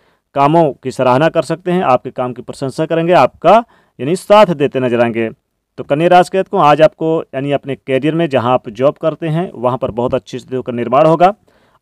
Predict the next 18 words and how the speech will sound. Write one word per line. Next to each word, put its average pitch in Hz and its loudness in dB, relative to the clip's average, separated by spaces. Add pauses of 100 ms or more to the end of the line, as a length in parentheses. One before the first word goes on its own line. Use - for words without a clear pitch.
आज 131 2
आपको 170 2
अपने 160 -4
जॉब 151 0
से 160 -4
सं-, 143 -6 (100)
संबंधित 143 -6
रिलेटेड 139 0
कोई 139 -4
महत्वपूर्ण 139 -6
काम 123 -2
मिलेगा, 120 -2
जिम्मेदारियां 131 0
बढ़ 120 2
सकती 117 -8
है 120 0
आज 113 0
आपकी। 113 -4